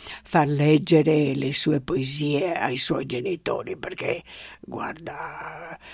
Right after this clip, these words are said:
eh, ti cito solo una poesia,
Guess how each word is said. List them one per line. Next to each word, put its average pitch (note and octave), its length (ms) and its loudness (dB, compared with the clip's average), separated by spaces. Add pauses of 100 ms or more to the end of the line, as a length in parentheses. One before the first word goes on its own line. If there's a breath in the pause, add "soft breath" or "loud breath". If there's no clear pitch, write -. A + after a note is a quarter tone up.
(160 loud breath)
eh, C#3+ 160 -10 (760 loud breath)
ti - 200 -2
cito C#4+ 380 6
solo A#3+ 480 6
una G3+ 320 6
poesia, D3 640 2